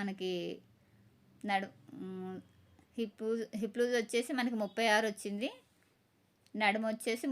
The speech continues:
ముప్పై రెండు, చెస్ట్ వచ్చేసి ముప్పై నాలుగు. ఇలా కరెక్ట్గా వచ్చే రాలేదో ఒకసారి చెక్ చేసుకున్నాను,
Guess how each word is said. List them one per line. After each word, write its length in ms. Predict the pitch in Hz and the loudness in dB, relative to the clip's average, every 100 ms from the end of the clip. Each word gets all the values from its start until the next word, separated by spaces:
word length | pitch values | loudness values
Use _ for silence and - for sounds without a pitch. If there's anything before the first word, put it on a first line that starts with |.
| 226 | -2
ముప్పై 280 | - 214 214 208 214 208 | 2 2 4 4 2 0
రెండు, 260 | 190 185 240 415 - _ _ - | -2 -2 -4 -4 -12 _ _ -10
చెస్ట్ 240 | 226 233 226 | -6 -4 -4
వచ్చేసి 420 | 220 - 220 233 381 381 | -4 -2 -4 -4 -6 -2
ముప్పై 240 | 220 208 208 | 0 2 2
నాలుగు. 320 | 175 165 151 - _ _ - | 0 -2 -8 -12 _ _ -2
ఇలా 120 | 190 | 0
కరెక్ట్గా 320 | 196 190 226 220 | 2 0 0 -2
వచ్చే 180 | 214 214 214 | 0 2 4
రాలేదో 300 | 196 196 196 | 4 4 2
ఒకసారి 280 | 208 208 196 196 | 0 2 0 0
చెక్ 160 | 180 - | -6 -4
చేసుకున్నాను, 480 | 190 - 202 185 220 | -6 -6 -6 -2 0